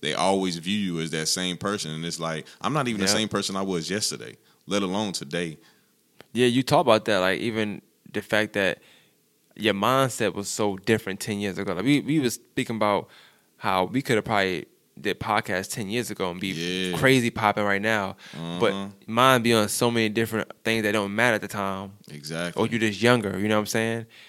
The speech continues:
Speaker 2: And at that time, you just, you just that person, you know what I'm saying? So I want you to look at, uh, twenty-eight, twenty-eight-year-old me as eighteen-year-old me,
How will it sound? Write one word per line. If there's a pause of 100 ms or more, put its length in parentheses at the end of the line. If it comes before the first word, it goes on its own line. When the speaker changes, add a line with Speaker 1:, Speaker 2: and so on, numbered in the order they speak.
(320)
Speaker 2:
And (1080)
at
that
time,
you
just,
you
just
that
person,
you
know
what
I'm
saying?
So (340)
I
want
you
to
look
at, (440)
uh,
twenty-eight,
twenty-eight-year-old
me
as
eighteen-year-old
me,